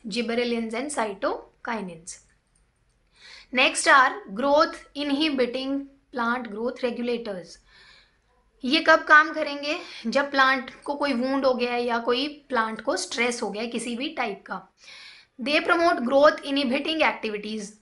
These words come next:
ग्रोथ को रोकने वाली एक्टिविटीज को क्या करते हैं, ये प्रमोट करते हैं, like dormancy and abscission। इसमें हमारे जो हार्मोन्स हैं वो कौन से आते हैं? Abscisic acid and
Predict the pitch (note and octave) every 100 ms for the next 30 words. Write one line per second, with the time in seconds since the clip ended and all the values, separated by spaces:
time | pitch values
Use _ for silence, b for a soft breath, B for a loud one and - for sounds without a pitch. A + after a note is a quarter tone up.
0 | _ _ _ _ _ B3 A#3 C4 C#4+ D#4
1 | C#4+ B3+ B3+ C4+ C4+ C#4 A3+ - A#3+ B3
2 | B3 C#4 B3+ A#3 A3+ G3+ G3 G#3 G#3+ G#3+
3 | G#3+ B3 C4+ - G3+ - G3+ A#3 A3+ G#3
4 | A#3+ B3+ B3 A#3+ A#3 B3 C4+ C4+ B3 A#3
5 | B3 A#3+ G#3+ - A#3+ A3+ B3+ E4 - _
6 | b b b b b C4+ B3+ D4 E4+ E4+
7 | - B3 A#3+ A#3 B3 C#4 b b b A#3
8 | C#4 C#4 A#3+ A#3 C4+ B3+ A#3 B3 C4 B3
9 | A3+ A3 C4 A3 - A3+ A#3 C4+ C4+ A3+
10 | G3 C4+ B3+ D4 D4 A3+ G3 A3+ G#3 G#3
11 | D#4+